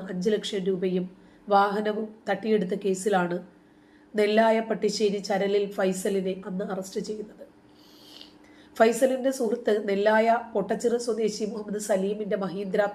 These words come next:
താർ പത്ത് ലക്ഷം രൂപയ്ക്ക് നൽകാമെന്നായിരുന്നു വാഗ്ദാനം. എറണാകുളം, കോഴിക്കോട് എന്നിവിടങ്ങളിൽ ഒളിവിൽ കഴിഞ്ഞ ചരൽ ഫൈസലിനെ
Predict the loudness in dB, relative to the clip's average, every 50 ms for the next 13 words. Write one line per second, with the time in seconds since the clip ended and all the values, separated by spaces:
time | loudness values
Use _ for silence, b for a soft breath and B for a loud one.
0 | 0 0 2 4 4 2 2 0 B B B B B B B B 0 0 2 4
1 | 2 2 2 2 0 -2 0 0 0 0 0 0 -2 -2 -2 -2 -2 0 2 0
2 | 0 0 0 -2 0 0 0 0 0 -2 -2 -2 -2 -2 -2 -2 -4 -4 -4 -6
3 | -12 -16 -20 -20 -20 -20 -20 B B B B B B B B B B -2 0 2
4 | 2 4 6 4 4 4 6 4 4 4 4 2 2 2 4 4 2 2 0 -2
5 | 0 0 0 0 0 -2 -2 -2 -2 0 0 2 2 2 2 0 0 0 -2 -2
6 | 0 0 -2 -2 -2 -2 -2 0 0 0 -2 -2 -2 -4 -4 -2 -2 -2 0 0
7 | 0 -2 -4